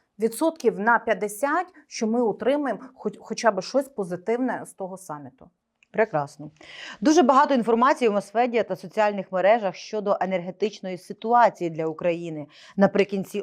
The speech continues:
Speaker 2: осені та взимку. До чого слід готуватися нам в цьому аспекті? Саме по руху енергії,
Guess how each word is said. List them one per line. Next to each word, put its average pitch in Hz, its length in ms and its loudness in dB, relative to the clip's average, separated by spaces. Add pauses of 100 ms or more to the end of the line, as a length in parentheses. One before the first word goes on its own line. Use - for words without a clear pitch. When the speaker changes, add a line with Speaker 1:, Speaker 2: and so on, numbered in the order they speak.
Speaker 2:
осені 202 480 2
та 254 220 -2
взимку. 226 800 -2 (360)
До 214 220 6
чого 240 320 4
слід 190 260 0
готуватися 208 920 2
нам 208 380 -4
в - 80 -20
цьому 190 460 -4
аспекті? 156 840 -4 (100)
Саме 208 640 0
по 170 220 -4
руху 170 280 -6
енергії, 196 840 -4